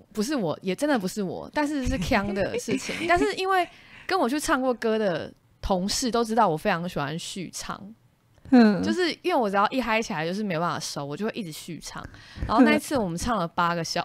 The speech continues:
Speaker 1: 时。
Speaker 2: <laughs>太久了吧？
Speaker 1: 超久，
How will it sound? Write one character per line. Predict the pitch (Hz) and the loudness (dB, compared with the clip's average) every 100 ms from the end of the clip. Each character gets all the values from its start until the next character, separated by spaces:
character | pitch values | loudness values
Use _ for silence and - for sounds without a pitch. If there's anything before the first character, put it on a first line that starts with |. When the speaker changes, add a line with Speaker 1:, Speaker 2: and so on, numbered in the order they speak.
| 190 | -4
Speaker 1:
时。 | - - - - 170 - - - - - - - | -4 -4 -6 -8 -10 -10 -4 -4 -4 -8 -10 -10
Speaker 2:
<laughs> | - - - _ - - | -10 -6 -8 _ -16 -6
太 | - 440 | 4 4
久 | - 403 262 | 8 8 8
了 | 226 | 6
吧？ | 262 311 285 240 202 - | 4 2 4 2 0 -10
Speaker 1:
超 | - 214 220 | 0 2 2
久， | 220 - 185 - | 0 -2 -2 -6